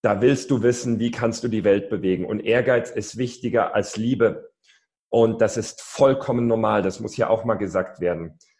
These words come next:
Ähm, das gehört dazu, jede Lebensphase auch mal zu durchleben. Und wie du zum Beispiel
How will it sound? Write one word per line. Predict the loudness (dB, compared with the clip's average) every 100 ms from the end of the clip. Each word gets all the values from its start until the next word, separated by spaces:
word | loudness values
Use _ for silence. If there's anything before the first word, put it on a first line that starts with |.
| _ _ -4
Ähm, | -2 -2 0
das | -2 0
gehört | -6 -2 4 4 4
dazu, | 0 0 -6 -2 0
jede | 0 0 0
Lebensphase | 2 0 0 -4 -6 -4 0 0
auch | 0
mal | -4 -4
zu | -10
durchleben. | -4 -4 0 0 0 -6 -6
Und | -6 -6
wie | -4
du | -4
zum | -4 -2
Beispiel | 0 0 -2 -2